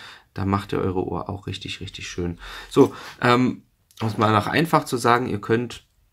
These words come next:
bei, das ist eine normale Uhr, eine Android Wear Uhr. Das heißt, ihr könnt auch euer Band wechseln. Ihr nehmt euch ein stinknormales zwanzig Millimeter Band. Äh, hier bei dieser Uhr, bei manchen ist es zweiundzwanzig Millimeter.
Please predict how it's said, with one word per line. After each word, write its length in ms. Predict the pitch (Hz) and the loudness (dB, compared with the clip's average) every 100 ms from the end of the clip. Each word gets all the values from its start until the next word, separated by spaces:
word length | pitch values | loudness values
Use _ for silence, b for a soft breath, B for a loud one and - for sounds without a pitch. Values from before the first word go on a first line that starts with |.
| _ _ _ _ _ _ _ _ | _ _ _ _ _ _ _ _
bei, 140 | - | -8
das 200 | - 107 | -6 -8
ist 140 | 123 160 | -2 2
eine 120 | 151 | 4
normale 440 | 123 104 104 135 | 4 6 4 4
Uhr, 300 | - 160 117 | 2 2 2
eine 200 | 95 95 | -2 -6
Android 480 | 92 92 - - - | -8 -8 -10 -12 -8
Wear 240 | 98 95 | -8 -8
Uhr. 280 | 98 87 101 _ - | -12 -14 -16 _ -20
Das 140 | - | -2
heißt, 260 | 113 123 - | -2 -2 -8
ihr 100 | - | -4
könnt 300 | 113 117 - | -2 -2 -4
auch 180 | 113 | -4
euer 240 | - 110 117 | -4 -4 -2
Band 320 | 110 123 139 | -2 -4 -4
wechseln. 360 | 107 - 98 104 | -6 -6 -6 -4
Ihr 100 | 110 | -2
nehmt 240 | 135 139 | -2 -2
euch 280 | 127 127 - | -4 -4 -6
ein 240 | 120 120 | -6 -6
stinknormales 960 | - - 175 170 135 123 127 135 131 - | -6 -4 -4 -2 -2 2 2 2 -2 -6
zwanzig 460 | - 127 139 127 | -2 -2 -2 -4
Millimeter 480 | 117 110 113 139 151 | -2 0 -2 -2 -4
Band. 420 | 127 123 127 127 b b b b b b b b b _ | -2 -4 -4 -10 b b b b b b b b b _
Äh, 400 | 120 110 110 107 104 | -4 0 0 0 -2
hier 220 | 110 107 | -4 -2
bei 100 | 104 | -2
dieser 340 | 120 127 123 | -2 -2 -2
Uhr, 240 | 117 117 113 | 0 0 0
bei 120 | 104 | -2
manchen 340 | 101 101 107 | -2 -2 -4
ist 100 | 95 | -8
es 120 | 95 - | -10 -6
zweiundzwanzig 680 | 110 127 139 120 117 113 113 | -2 -2 -2 -4 -6 -6 -4
Millimeter. 640 | 107 104 104 104 107 107 | -4 -2 -4 -4 -6 -8